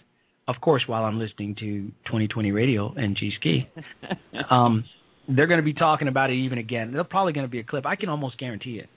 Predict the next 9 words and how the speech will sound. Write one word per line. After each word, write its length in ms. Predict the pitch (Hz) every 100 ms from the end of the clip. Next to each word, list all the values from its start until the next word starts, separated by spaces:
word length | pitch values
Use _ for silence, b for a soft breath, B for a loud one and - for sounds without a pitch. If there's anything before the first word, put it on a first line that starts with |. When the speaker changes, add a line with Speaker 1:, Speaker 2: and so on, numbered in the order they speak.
| _ _ _ -
Speaker 1:
You 100 | 143
know, 240 | 123 120 127
Sean 300 | 175 202 175
is, 80 | 135 - -
Sean 240 | 214 208
is, 60 | 135 151
is 160 | 151 120
loving 380 | 135 160 123 92
this. 140 | 73